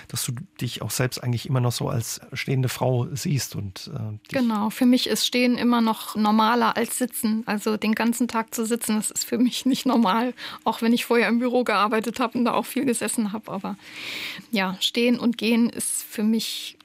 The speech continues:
Speaker 2: gefühlt immer noch normaler wie zu sitzen.
Speaker 1: Was haben die Ärzte gesagt, die dir wenig Hoffnung gemacht haben, als es dir dann wirklich gelungen ist, ja, wieder auf deinen eigenen Füßen zu stehen?
Speaker 2: Also der Arzt, der mich akut operiert hat, äh, mit dem bin ich heute ganz gut befreundet und der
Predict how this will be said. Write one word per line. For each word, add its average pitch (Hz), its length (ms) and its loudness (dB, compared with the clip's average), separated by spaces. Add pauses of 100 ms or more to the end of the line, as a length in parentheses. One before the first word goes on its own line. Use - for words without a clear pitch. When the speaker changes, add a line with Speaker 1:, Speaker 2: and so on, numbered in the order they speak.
(340)
Speaker 2:
gefühlt 302 400 2
immer 233 220 4
noch 220 180 2
normaler 214 400 2
wie 220 120 0
zu - 160 -4
sitzen. 208 360 -2 (540)
Speaker 1:
Was - 160 0
haben 120 120 2
die 131 140 0
Ärzte 120 400 -4
gesagt, 117 420 -4
die 151 80 -6
dir 123 240 0
wenig 131 440 0
Hoffnung 135 320 -2
gemacht 123 360 -4
haben, 139 260 -2
als 120 200 -6
es 127 140 -4
dir 127 140 0
dann 117 200 0
wirklich 135 280 -4
gelungen 120 320 -2
ist, 151 320 -4 (160)
ja, 110 180 -4
wieder 127 340 0
auf 123 100 -6
deinen 123 220 -2
eigenen 123 380 -2
Füßen 147 360 -4
zu - 120 -8
stehen? 165 560 -4 (560)
Speaker 2:
Also - 240 0
der 214 160 0
Arzt, - 300 -2
der 240 80 2
mich 226 480 0
akut 269 420 -2
operiert 240 540 0
hat, 294 360 -2
äh, 226 200 2
mit 220 240 4
dem 214 160 4
bin 220 140 2
ich - 120 0
heute 226 220 -2
ganz 220 260 0
gut - 200 -6
befreundet 233 680 2
und 214 300 -2
der 202 380 -2